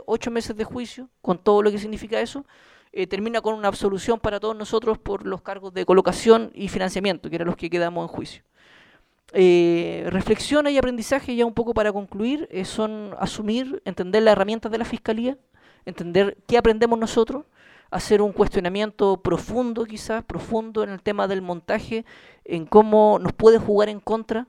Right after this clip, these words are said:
no, cómo nos puede jugar en contra a la hora de, eh, y si habían compañeros que efectivamente ponen bomba y está bien, ¿y qué sucede? ¿Y qué hacemos con eso? ¿Qué hacemos cuando la defensa se, se cimentó en el montaje y qué pasa después?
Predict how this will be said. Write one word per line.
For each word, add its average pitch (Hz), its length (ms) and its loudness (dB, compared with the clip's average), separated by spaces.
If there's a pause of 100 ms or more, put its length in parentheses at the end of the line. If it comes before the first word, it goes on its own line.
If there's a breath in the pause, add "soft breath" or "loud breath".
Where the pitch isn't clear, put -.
(140)
no, 175 180 -8
cómo 214 180 2
nos 208 120 4
puede 220 160 6
jugar 214 240 -2
en 208 60 -14
contra 220 320 -6
a - 20 -2
la 185 100 2
hora 208 180 6
de, 185 360 8 (640 soft breath)
eh, 165 520 2 (120)
y 180 80 -10
si - 180 -6
habían 185 320 0
compañeros 202 560 0
que - 140 -8
efectivamente 190 960 0 (640)
ponen 185 320 2
bomba 160 320 2
y 160 100 -4
está - 200 -10
bien, - 200 -16 (240)
¿y 175 120 -8
qué - 120 -14
sucede? - 480 -18
¿Y 190 120 -8
qué 208 100 -6
hacemos 165 240 -8
con - 160 -14
eso? - 160 -20 (260)
¿Qué 190 80 0
hacemos 202 260 -2
cuando 190 200 -2
la 160 60 0
defensa 190 280 -6
se, 185 240 0 (240 soft breath)
se - 160 -12
cimentó 170 380 2
en 208 60 4
el 202 60 -2
montaje 202 540 -2
y 214 100 -4
qué 180 120 -4
pasa 170 240 -8
después? - 320 -14